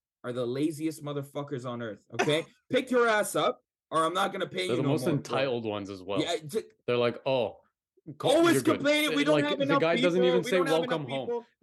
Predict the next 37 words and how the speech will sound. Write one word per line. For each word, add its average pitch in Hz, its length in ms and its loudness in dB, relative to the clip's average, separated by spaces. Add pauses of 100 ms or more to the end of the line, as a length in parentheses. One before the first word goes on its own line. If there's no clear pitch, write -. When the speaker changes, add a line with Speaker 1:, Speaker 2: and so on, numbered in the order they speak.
Speaker 3:
Yeah, 143 180 4
Speaker 1:
Bro. 156 80 0
Speaker 3:
just 160 180 -2
a 185 60 2
simple 185 460 2
welcome 175 400 2
back. 147 240 0
Speaker 2:
Beat 123 160 -6
it. 110 140 -10
Speaker 3:
Just 151 280 -6
Speaker 2:
Yeah. 110 180 -10
Speaker 1:
Fucking 156 340 -16
beat 135 120 -8
Speaker 3:
Yeah, 135 100 0
Speaker 1:
it, 120 180 -12
bro. 107 300 -8
Speaker 3:
okay, 113 160 -4
Speaker 2:
You - 20 0
know 151 80 2
what's 151 120 -4
Speaker 3:
go 117 100 -2
Speaker 2:
funny? 127 140 0
Speaker 3:
ahead. 156 60 -14 (320)
Speaker 2:
On 139 160 0
the 147 80 -4
note 131 240 -2
of, 123 180 -4
uh, 117 240 -2
of 104 120 -14
people 117 240 -16
getting 110 200 -8
checked, 113 280 -8
my, 110 200 -6
you 117 80 -12
know, 127 80 -8
my 139 140 -4
dad 104 320 -6